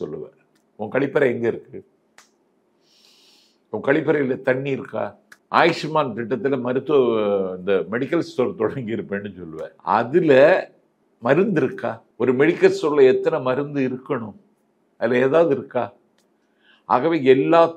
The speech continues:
திட்டங்களும் உள்ளீடற்ற திட்டங்கள். இந்த நாட்டுல ஒருவரை இந்த நாட்டுல உச்சத்தில் கொண்டு வைப்பதற்கு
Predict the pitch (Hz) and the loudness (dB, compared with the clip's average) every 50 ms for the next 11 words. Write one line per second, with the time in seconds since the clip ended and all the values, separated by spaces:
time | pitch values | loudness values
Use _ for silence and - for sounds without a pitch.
0 | - - - 139 - - - - 143 135 123 120 113 120 123 143 185 208 - _ | -12 -6 -6 -6 -6 -6 -6 -4 -4 -4 -4 -4 -4 -4 -4 -4 -6 -10 -20 _
1 | _ _ _ _ _ _ _ _ - _ _ _ _ _ _ _ _ _ _ _ | _ _ _ _ _ _ _ _ -20 _ _ _ _ _ _ _ _ _ _ _
2 | _ _ - - 117 139 156 165 175 180 175 147 139 135 - - 123 107 - - | _ _ -8 -6 -4 -2 0 2 4 4 4 4 2 -2 -4 -6 -12 -14 -12 -10
3 | - 135 - - - 101 92 85 87 107 127 - _ _ - - - _ _ _ | -10 -10 -8 -4 -4 -4 -4 -4 -8 -10 -12 -12 _ _ -20 -20 -20 _ _ _
4 | _ _ _ _ _ _ _ _ _ _ _ - 92 110 110 110 117 113 110 120 | _ _ _ _ _ _ _ _ _ _ _ -8 -6 -6 -4 -2 -4 -2 0 0
5 | 139 151 147 - _ - 156 170 196 - - - _ _ _ _ _ _ _ _ | -2 -2 -4 -8 _ -2 0 0 0 0 -4 -10 _ _ _ _ _ _ _ _
6 | _ _ _ _ _ - 95 98 113 123 135 135 139 151 143 143 135 143 160 185 | _ _ _ _ _ -12 -6 0 4 4 4 4 4 2 2 2 2 2 0 -2
7 | - - - _ _ - 113 113 113 110 113 110 117 127 127 - - - 120 113 | -4 -10 -18 _ _ -16 -14 -14 -10 -10 -6 -4 -2 -4 -4 -4 -6 -4 -4 -4
8 | - - - - 151 127 _ - 135 120 98 - - 107 107 117 123 117 110 104 | -4 -6 -10 -12 -12 -12 _ -6 -6 -6 -6 -6 -8 -8 -6 -4 -4 -2 -4 -4
9 | 104 - - 98 98 95 - - - 131 123 - - _ | -6 -6 -8 -6 -6 -6 -10 -14 -14 -14 -14 -14 -14 _